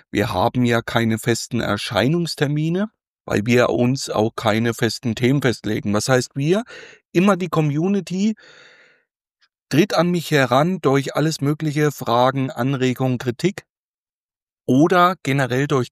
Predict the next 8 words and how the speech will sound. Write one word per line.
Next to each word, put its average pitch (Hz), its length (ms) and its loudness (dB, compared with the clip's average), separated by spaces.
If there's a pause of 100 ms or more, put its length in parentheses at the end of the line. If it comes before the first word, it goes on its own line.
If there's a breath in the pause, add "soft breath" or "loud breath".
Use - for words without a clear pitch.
Themen, 156 640 0
die 139 240 -2
in 127 140 -2
dieser, 131 500 0
ich - 100 -12
möchte 120 380 -4
mal, 104 400 2
Ballerszene 123 1000 0